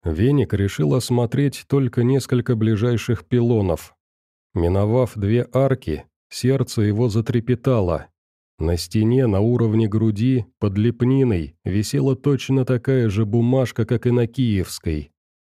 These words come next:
Парень оглянулся. Никого.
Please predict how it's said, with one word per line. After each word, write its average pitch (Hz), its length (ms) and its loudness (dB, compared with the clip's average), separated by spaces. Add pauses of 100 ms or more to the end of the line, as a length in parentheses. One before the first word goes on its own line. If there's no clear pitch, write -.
(180)
Парень 117 400 2
оглянулся. 113 920 0 (400)
Никого. 95 760 0